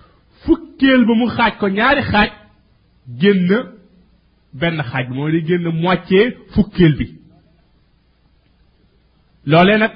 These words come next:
ñu ngi koy jële ci xadisab Jaabir ibni Abdillah al-Bajali ak ibni Omar,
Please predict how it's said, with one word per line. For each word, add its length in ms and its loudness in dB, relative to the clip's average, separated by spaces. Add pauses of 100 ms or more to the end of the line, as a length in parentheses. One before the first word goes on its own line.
(840)
ñu 100 0
ngi 60 -2
koy 160 2
jële 180 2
ci 80 -6
xadisab 440 -4 (140)
Jaabir 360 2 (880)
ibni 280 0
Abdillah 920 0 (340)
al-Bajali 800 0 (960)
ak 160 -2 (140)
ibni 240 2
Omar, 400 2